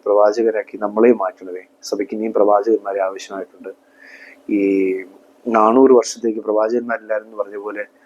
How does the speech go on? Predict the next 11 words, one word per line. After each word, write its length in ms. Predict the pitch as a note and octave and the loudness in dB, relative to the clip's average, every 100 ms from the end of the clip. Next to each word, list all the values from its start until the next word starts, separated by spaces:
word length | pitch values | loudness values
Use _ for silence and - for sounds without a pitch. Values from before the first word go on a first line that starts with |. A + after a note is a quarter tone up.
| _ _ _ _ - | _ _ _ _ -6
ഒരു 100 | A2+ | 0
കാലഘട്ടമായി 520 | G#2+ G#2+ A2+ A2+ A2 | 2 4 2 2 -2
നമ്മുടെ 200 | G#2 G#2 | -2 -2
കാലഘട്ടം 460 | G#2 G2 G2+ G2+ F#2+ | 0 0 0 -2 -4
മാറരുത്. 300 | F2+ F2 F2 - | -4 -8 -10 -2
പ്രവാചകന്മാരുണ്ട്, 760 | A2+ A#2+ B2+ C3 B2+ G#2 G#2 - _ | 2 6 4 4 2 2 -4 -10 _
ഇനിയും 260 | A#2 C3+ A#2+ | 0 2 2
ഉണ്ടാവട്ടെ. 420 | F#2+ F2+ F2+ - | 2 -4 -4 -8
അതിനുവേണ്ടി 360 | G#2+ G#2 G#2+ G2+ | -6 -6 -6 -8
നമുക്ക് 220 | F#2+ - | -10 -6
പ്രാർത്ഥിക്കാം. 420 | F#2+ F#2+ G2+ C3 | -4 -4 0 0